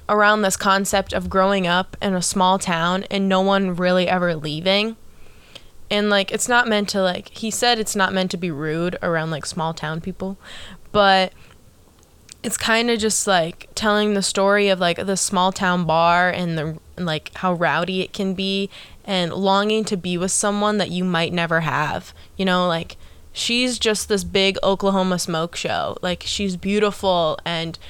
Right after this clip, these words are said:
everything like this. And he's just this asshole that, from back home, that probably will never have a shot with her.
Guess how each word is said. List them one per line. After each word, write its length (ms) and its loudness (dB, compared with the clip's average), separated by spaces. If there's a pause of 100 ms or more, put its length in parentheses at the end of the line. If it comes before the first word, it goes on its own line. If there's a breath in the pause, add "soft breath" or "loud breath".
(240 loud breath)
everything 400 2
like 280 0
this. 460 2
And 220 -2 (280 loud breath)
he's 300 -2
just 280 0
this 180 2 (100)
asshole 840 4 (360)
that, 640 2
from 280 0
back 320 4
home, 500 4 (400 loud breath)
that 420 4
probably 640 6
will 180 2
never 320 4
have 160 4
a 60 0
shot 320 2
with 160 -2
her. 320 -2